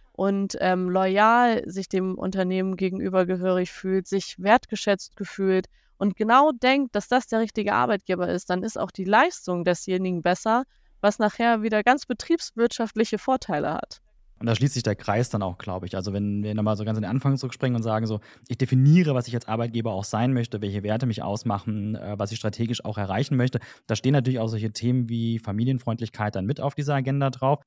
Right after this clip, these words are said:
Speaker 2: Die muss ich dann natürlich auch leben, also nur draufschreiben bringt nichts, das ist schlechtes Marketing. Aber wenn ich die dann auch lebe,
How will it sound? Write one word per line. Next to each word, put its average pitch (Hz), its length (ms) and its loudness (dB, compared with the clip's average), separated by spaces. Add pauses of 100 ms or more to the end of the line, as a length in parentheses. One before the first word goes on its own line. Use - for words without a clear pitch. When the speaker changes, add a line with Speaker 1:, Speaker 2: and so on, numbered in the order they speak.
Speaker 2:
Die 117 60 0
muss 131 200 6
ich 165 60 0
dann 143 140 2
natürlich 131 260 2
auch 110 140 -2
leben, 143 280 2
also 113 140 -2
nur 110 140 -2
draufschreiben 107 480 0
bringt 147 260 -2
nichts, 151 240 -2
das 107 80 -6
ist - 40 -8
schlechtes - 280 -6
Marketing. 131 480 -2 (120)
Aber 120 180 2
wenn 147 80 6
ich 151 80 2
die 147 100 2
dann 127 140 2
auch 104 160 -2
lebe, 156 420 4